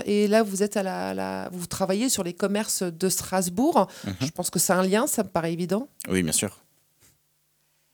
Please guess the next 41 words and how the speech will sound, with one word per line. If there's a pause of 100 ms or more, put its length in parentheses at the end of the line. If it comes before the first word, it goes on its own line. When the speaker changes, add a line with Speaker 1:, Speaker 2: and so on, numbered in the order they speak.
(380)
Speaker 1:
Vous
allez,
euh,
mener
un
projet,
vous
le
disiez,
euh,
de
documentaire,
euh,
de
film.
Vous
pouvez
nous
expliquer ? (560)
Speaker 2:
Eh
bien,
euh,
bah, (680)
par
exemple,
pendant
l'intervention,
euh,
donc,
euh,
de
notre
historien,
Monsieur
Hartmann, (420)
euh,
nous
avons (220)
par
nous-mêmes
filmé